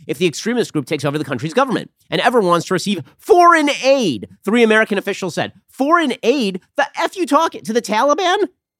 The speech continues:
To you, what? Don't burn our capital if you ever want us to sign you a check. Under what circumstances would we be signing checks to the Taliban?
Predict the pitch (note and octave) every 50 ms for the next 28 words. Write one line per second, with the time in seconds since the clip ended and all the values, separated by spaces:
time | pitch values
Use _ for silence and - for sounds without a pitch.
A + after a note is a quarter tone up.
0 | _ _ _ _ _ _ _ _ _ _ _ _ _ _ _ _ _ _ _ _
1 | - A3+ C4 C4 - _ _ _ - F#3+ E3+ G3+ D4+ D#4+ C4+ - _ _ _ _
2 | _ _ _ D#3 C#3+ C3 E3 A3 D#4 D#4 - - _ _ _ _ _ _ _ _
3 | _ _ _ _ _ _ _ _ _ _ - A3 C#4+ D#4 A3 B3+ C4 B3 A3 F#3+
4 | - G3+ F#3 F3+ - D3 B2 B2 C3 C3 D#3+ E3 D#3 F3 F#3 F#3 E3 D#3 E3 F3
5 | E3 - - - A#2 - - F3+ D#3+ D#3+ D#3+ D#3+ D3+ F3 B3 B3 E3+ B2+ - -
6 | C3 F#2+ F#2+ - _ _ _ _ _ _ _ _ _ _ _ _ _ _ _ _
7 | _ _ _ _ _ _ _ _ _ _ _ _ _ _ _ _ _ _ _ _
8 | - - C#4 E4 D#4+ C4 C#4 E4+ - - - - G#4+ F4 - C#4 A3+ - - A3
9 | A3+ - - F#3 F3 F3+ G#3+ A3+ F#3+ G#3+ A3+ A3 G3 G#3 F3 - B3 B3 C4 B3+
10 | A#3+ G#3 - - D4 - - - - B3 G#3+ A3+ - - F#3+ A3 C#4 D#4+ F#4 C4+
11 | F#3+ D3 A#2 G2 F2+ D#2 D#2 E2+